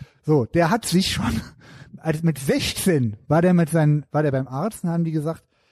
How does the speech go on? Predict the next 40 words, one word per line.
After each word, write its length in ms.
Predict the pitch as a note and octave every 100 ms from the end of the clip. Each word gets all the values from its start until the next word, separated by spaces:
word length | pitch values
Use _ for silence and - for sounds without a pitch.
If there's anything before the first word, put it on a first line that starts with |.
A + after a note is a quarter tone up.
| _
ja, 160 | C3 D#3
der 100 | E3
braucht 360 | - F3 F3+ -
spätestens 420 | F3 F3 F#3 E3
ein 100 | E3+
Jahr 160 | E3 E3
eine 120 | E3
Brille. 440 | - E3+ E3+ G#2+ - _ _ _ _ _ A#2+
Hat 160 | -
er 100 | G#3
mit 140 | F3 D#3
sechzehn 380 | F3+ - G#3+ F#3+
gesagt, 360 | F3 F#3+ - _ _ _ _ _ _
am 240 | C#3+ D#3
Arsch 420 | - D#3 F3+ G#3 -
ein 100 | D#3
Trötchen 640 | - F#3 F#3+ C#3 B2 A2+ - _ _ _ _ -
zieh 180 | E3+
ich 120 | D3+ D3
eine 80 | B2
Brille 300 | - A#2+ F3
an. 240 | F3 A#2+ _ _ _ _ _ _ -
Was 140 | E3
muss 180 | G3 G#3
ich 120 | F3
machen? 240 | G3+ F3 D3
Dann 80 | C#3+
ist 140 | -
der 80 | D3+
Zeitungen 440 | - G#3+ C4 F3+
austragen 480 | C3 B2+ - C#3 C3
gegangen 300 | B2+ B2+ C#3
und 160 | D3+ D3+
hat 160 | F#3+ -
jeden 320 | D#3+ B3+ C#4
Job 240 | G#3 A#3+ -
gemacht 300 | D3+ - -
nach 120 | D#3
der 120 | D#3
Schule 400 | - - G#3 G3